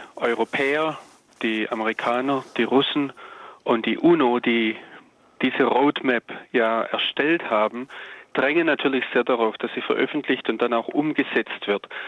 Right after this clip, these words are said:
Vorbedingung für diese Veröffentlichung der Roadmap ist aber, dass, ähm, Mahmoud Abbas, der neue Premierminister der Palästinenser, seine Regierung vorstellt.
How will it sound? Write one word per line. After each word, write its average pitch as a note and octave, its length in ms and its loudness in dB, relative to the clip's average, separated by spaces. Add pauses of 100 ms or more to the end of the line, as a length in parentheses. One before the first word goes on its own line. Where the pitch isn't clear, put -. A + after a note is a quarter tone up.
(200)
Vorbedingung D#3+ 600 4
für C3 140 2
diese B2 260 0
Veröffentlichung D#3 800 0
der A#2+ 100 4
Roadmap A#2+ 480 2
ist - 160 -4
aber, A#2+ 160 2
dass, A#2 160 2 (720)
ähm, A2+ 360 0
Mahmoud B2 400 2
Abbas, D3+ 340 2 (420)
der A2+ 80 2
neue B2 240 2
Premierminister C3 720 0
der C3 100 -2
Palästinenser, B2 800 0
seine A#2+ 220 0
Regierung B2+ 460 0
vorstellt. A2+ 640 0